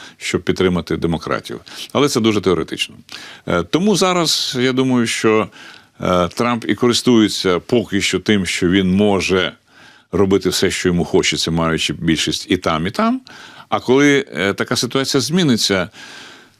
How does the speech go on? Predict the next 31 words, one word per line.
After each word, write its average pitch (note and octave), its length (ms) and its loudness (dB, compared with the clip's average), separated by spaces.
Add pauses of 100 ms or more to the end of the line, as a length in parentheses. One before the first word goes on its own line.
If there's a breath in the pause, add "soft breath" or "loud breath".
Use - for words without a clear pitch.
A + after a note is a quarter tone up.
(100)
ну, B2 120 4
він, C3+ 160 4
хочеш - 380 0
не A#2 80 2
хочеш, C3+ 420 0
стане G#2+ 480 2 (340 loud breath)
трошечки, F#2+ 680 0 (520 loud breath)
е, F2 240 2
кульгавою F#2 560 2
качкою D3 520 -4 (680)
і A2+ 100 4
не A2 120 4
зможе G2 300 2
робити F#2 280 2
те, A2 220 0
що, F2+ 540 0 (140)
е, F2 300 -2
він F2+ 180 2
може F2 240 0
робити E2 320 0
сьогодні. C2+ 520 -6 (640 loud breath)
І B2+ 80 0
це E3 140 2
знову-таки, G2+ 840 2
е, D#2 240 0
пане F2+ 260 -2
Олексе, F2 400 0
це A2 200 0
теж D3 400 -2
речі, A#2 520 2
які A#2 560 0